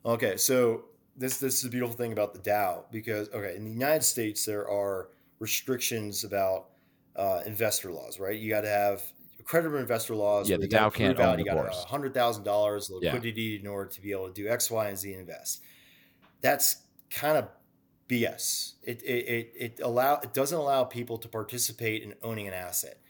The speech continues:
Speaker 1: The dao allows a global liquid market to be able to throw in five dollars, ten dollars, a hundred dollars, a million dollars they want to be participants in the curation of that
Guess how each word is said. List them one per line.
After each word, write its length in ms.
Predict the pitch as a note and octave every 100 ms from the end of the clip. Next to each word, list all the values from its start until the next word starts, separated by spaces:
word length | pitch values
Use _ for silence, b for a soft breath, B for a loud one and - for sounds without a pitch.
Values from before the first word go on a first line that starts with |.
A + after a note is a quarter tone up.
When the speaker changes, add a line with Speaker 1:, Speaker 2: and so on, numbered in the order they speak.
| b b b
Speaker 1:
The 100 | A2
dao 720 | A2 A#2+ B2 B2+ A#2 A2 A2+ - _ _ _ -
allows 520 | A2+ A2+ A2+ G#2+ G#2
a 60 | A2
global 560 | G#2+ G#2+ A#2+ C3+ C3 A#2
liquid 280 | A#2 A#2
market 640 | G2+ G2+ G#2+ G#2 F#2 G2 -
to 120 | G#2+
be 180 | G#2 G#2
able 140 | G2+
to 60 | G2
throw 260 | - A#2+ A#2
in 120 | A2+
five 300 | A#2 A2 G2+
dollars, 540 | F#2 - - - - _
ten 200 | - B2+
dollars, 340 | G#2+ E2 - A2
a 60 |
hundred 220 | G#2+ C#3+
dollars, 340 | D3+ D3 C#3+ C#3
a 60 | D3
million 340 | D#3+ F3 D#3+
dollars 320 | C#3+ C#3+ C3
they 140 | A#2 A2
want 260 | A#2 A#2+
to 120 | A#2
be 260 | A2 A2 G#2+
participants 1040 | - A2+ G#2+ C#3 C#3+ B2 - G#2+ G2 - - B B B
in 100 | A#2+
the 80 | B2
curation 640 | - B2+ A#2 A#2 - A2
of 140 | G#2
that 280 | G#2 G#2 -